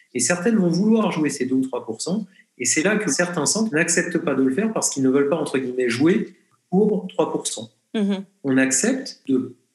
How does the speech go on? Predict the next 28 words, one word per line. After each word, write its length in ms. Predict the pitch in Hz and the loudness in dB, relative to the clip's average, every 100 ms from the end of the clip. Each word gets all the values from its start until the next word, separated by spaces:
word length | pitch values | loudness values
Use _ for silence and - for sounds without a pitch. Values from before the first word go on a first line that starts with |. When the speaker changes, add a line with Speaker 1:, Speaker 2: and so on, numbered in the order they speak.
| _ _ | _ _
Speaker 1:
perdre, 380 | 190 285 247 143 | 0 2 0 -2
entre 240 | 127 147 | -2 0
guillemets, 340 | 131 131 185 269 | 0 0 2 2
ou 100 | 175 | 2
de 120 | 135 | 2
ne 140 | 135 | 2
pas 240 | 135 208 208 | 2 2 2
leur 240 | 143 - | 2 0
permettre 520 | 156 131 156 240 - 143 | 0 2 2 0 -4 -2
d'avoir 340 | 135 156 214 | 0 2 2
éventuellement 420 | 170 151 143 143 | 0 -2 -2 -2
ces 160 | 208 165 | -2 -2
deux 120 | 160 | -2
pour 160 | 156 - | -4 -6
cent 140 | 156 | -6
de 60 | 147 | -4
chances 180 | 180 180 | -2 0
de 60 | |
grossesse. 500 | 165 147 135 110 - - - 214 | 0 0 -4 -8 -12 -14 -16 -6
Speaker 2:
D'accord. 460 | 202 208 170 135 - _ _ - - - - | -6 -4 -8 -8 -20 _ _ -20 -18 -16 -12
Alors, 220 | - 208 190 | -4 -2 -2
quand 120 | - 247 | -4 -2
vous 120 | 247 | 0
dites 180 | 381 392 | -2 -2
qu'on 140 | 208 | -4
n'a 240 | 180 170 170 - | -2 -4 -6 -12
rien 440 | 165 180 226 294 - - | -8 -4 -2 -2 -4 -8
pour, 300 | 220 220 | -4 -4